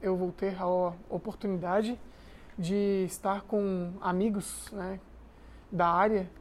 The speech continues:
da saúde que, de alguma forma, eh, estudam ou atuam em sua prática clínica e também conseguem realizar ambos, né, como estamos ali eu e o André, por exemplo, pesquisar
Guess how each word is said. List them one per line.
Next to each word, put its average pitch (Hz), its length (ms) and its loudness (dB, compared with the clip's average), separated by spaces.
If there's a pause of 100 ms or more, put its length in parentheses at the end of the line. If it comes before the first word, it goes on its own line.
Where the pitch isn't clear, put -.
(280)
da 190 100 -2
saúde 202 540 2
que, 208 260 0
de 185 100 6
alguma 220 280 6
forma, 208 500 2 (400)
eh, 175 400 2
estudam 262 640 0 (800)
ou 196 160 8
atuam 233 440 6
em 202 80 4
sua 196 240 2
prática 190 380 0
clínica 254 460 0 (240)
e - 100 2
também 254 460 4 (280)
conseguem 208 440 2
realizar 190 420 4
ambos, 214 240 4
né, 196 100 0
como 202 300 -2 (340)
estamos 196 360 0
ali 180 160 4
eu 196 120 10
e 196 40 8
o 190 60 6
André, 175 280 4
por 196 180 2
exemplo, 190 400 0 (440)
pesquisar 202 760 4